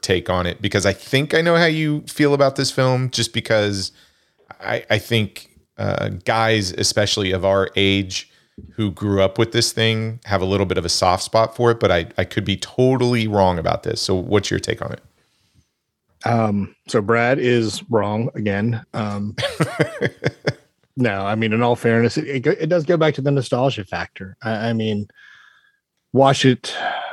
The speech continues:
Speaker 2: the other night, and you're, you're right. You know, kinda going back to when I was a kid, first saw it on T V, and then remember going back to the theater and watching it and getting a totally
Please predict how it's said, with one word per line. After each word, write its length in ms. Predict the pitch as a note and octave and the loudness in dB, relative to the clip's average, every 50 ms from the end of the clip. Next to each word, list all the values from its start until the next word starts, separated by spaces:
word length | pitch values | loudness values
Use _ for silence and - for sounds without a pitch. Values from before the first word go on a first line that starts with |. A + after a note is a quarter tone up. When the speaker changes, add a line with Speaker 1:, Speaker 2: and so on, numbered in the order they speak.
| - | -4
Speaker 2:
the 120 | A#2+ B2+ B2 | 0 2 2
other 160 | A#2+ A#2 A2 | 4 2 2
night, 320 | A2+ A2 A2 A2 A2+ A2+ A#2 | 0 0 0 0 -2 -2 -2
and 480 | A2 A2+ A#2 A#2+ A#2 A#2 A2+ A#2 A#2 A2 | 0 0 2 2 2 2 2 0 0 -2
you're, 260 | B2+ C#3 C3 B2+ B2+ | -4 -2 -2 0 0
you're 180 | A#2 A#2+ B2+ C3 | 0 0 0 2
right. 320 | B2+ A#2 G#2+ G#2 G2 - | 2 2 2 0 -2 -4
You 80 | A2+ G#2+ | -6 -6
know, 180 | A2 G#2 G#2+ | -4 -4 -2
kinda 300 | G#2+ B2 B2 A#2+ A#2+ A2 - _ _ | 2 2 4 4 4 2 -2 _ _
going 260 | - B2 A#2+ A#2 A2+ | 2 2 4 4 2
back 220 | A2 A2 A2 A2 - | 2 0 0 -2 -2
to 200 | - A#2 A#2 A#2 | 0 0 0 0
when 160 | A2 A2 G#2+ | 0 -2 -2
I 40 | A2+ | -2
was 120 | A2+ G#2+ | 0 0
a 40 | A2+ | -2
kid, 320 | G#2+ - - A#2+ A2+ G#2 G#2 | -2 2 2 2 2 2 0
first 240 | - A2+ A2+ - | -2 -2 -2 0
saw 120 | - A2+ A2 | 0 0 0
it 40 | A2 | 0
on 120 | A2 G#2+ | -2 -2
T 180 | G#2+ - B2 A#2 | -2 0 0 0
V, 360 | A2 A#2 A2+ A2+ A2+ A2+ A2 | 2 0 0 0 0 0 -2
and 120 | A2 G#2+ A2+ | 0 0 0
then 220 | A2+ A2 G#2+ G#2+ - - | 0 -2 -2 -6 -6 -2
remember 540 | A#2+ B2+ B2 B2 A#2+ A2+ A#2 A2+ A2 A2 G#2+ | 0 2 4 4 2 2 2 0 0 0 -2
going 260 | - B2+ A#2+ A2+ G#2+ | 0 2 2 2 2
back 160 | G#2+ A2 G#2+ | 0 -2 -2
to 80 | - A#2 | -2 -2
the 120 | A#2 A2 | -4 -2
theater 280 | - - A#2 A2 A2 A2 | 0 0 -2 0 0 0
and 160 | G#2+ A2 A2 | 0 2 2
watching 360 | A2+ G#2+ G#2 G#2 G#2+ - A2+ A2+ | 4 4 4 4 2 2 -2 -2
it 80 | A2 | -2
and 80 | A#2 A2 | -2 -2
getting 200 | A2+ A2 G#2+ A2 | -2 0 0 -2
a 80 | G#2+ - _ | -4 -6 _
totally 560 | - - D3+ D3+ C3+ B2+ A#2+ A#2 A2 A2 G2+ | 0 2 4 4 4 2 0 0 -2 -4 -6